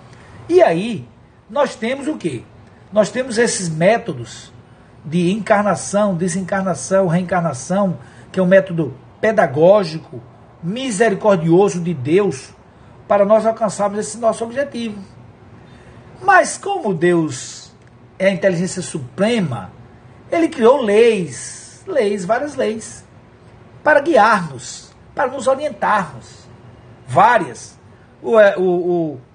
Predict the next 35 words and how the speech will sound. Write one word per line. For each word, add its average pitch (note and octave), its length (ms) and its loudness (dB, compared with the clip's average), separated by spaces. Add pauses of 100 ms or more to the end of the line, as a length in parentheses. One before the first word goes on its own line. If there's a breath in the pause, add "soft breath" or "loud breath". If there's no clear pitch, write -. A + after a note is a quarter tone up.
(180)
o E3 40 -16
nosso F#3 260 -2
querido E3+ 260 -2
professor D#3 640 -6 (800)
Kardec D3+ 600 2 (600 loud breath)
colocou G#3 400 2
lá F#3+ 120 2
na F3+ 80 0
parte F#3 220 -4
terceira E3+ 280 -4
do D#3+ 40 -6
Livro D3+ 160 -6
dos C3 80 -10
Espíritos G3 400 -8
as, - 260 -8
aquelas G#3+ 360 -2
leis A3 380 -2
que F#3 120 -14
nós F#3+ 180 -4
todos A3 180 -6
conhecemos, A3 520 -8
são G3 160 -4
várias, E3 640 2
várias D3 360 -4
leis. F3+ 360 -6 (360 loud breath)
Eu F3+ 120 -6
te-, G3+ 300 0 (240 loud breath)
notei F3 260 0
aqui - 100 -2
só A3 100 -2
pra D4 180 0
lembrar, G3 460 2
quem C4 140 -16
quiser, G3 540 -4
né, A3 200 -2